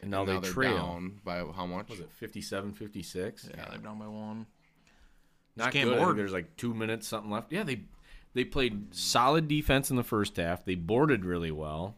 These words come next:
Speaker 2: Just missed a huge, just, or just gave up a huge offensive rebound there, kicked back out for a three to take the lead.
Speaker 1: Well, there was a timeout on the court. We had a couple timeouts.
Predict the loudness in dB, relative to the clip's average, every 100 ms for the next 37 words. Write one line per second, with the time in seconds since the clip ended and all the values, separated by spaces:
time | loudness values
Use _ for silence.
0 | _ _ -6 -6 -4 -8 -8 -10 -16 -16
1 | -16 -2 2 4 4 0 -4 -8 -8 -6
2 | -6 -6 -6 -4 -2 -2 -6 -12 -12 -6
3 | -2 -2 -2 -4 -6 -6 -8 -8 -8 -6
4 | -6 -8 -10 -10 -12 -10 -12 -8 -10 -8
5 | -10 -10 -14 -16 -16 -16 -16 -14 -16 -14
6 | -16 -16 -18 _ _ _ _ _ _ _
7 | _ _ _ _ _ _ _ _ _ -4
8 | 0 2 2 0 0 4 4 6 6 4
9 | 2 2 6 8 8 2 _ _ _ _
10 | _ _ _ _ _ 0 2 4 2 2
11 | -2 0 0 2 2 2 0 -4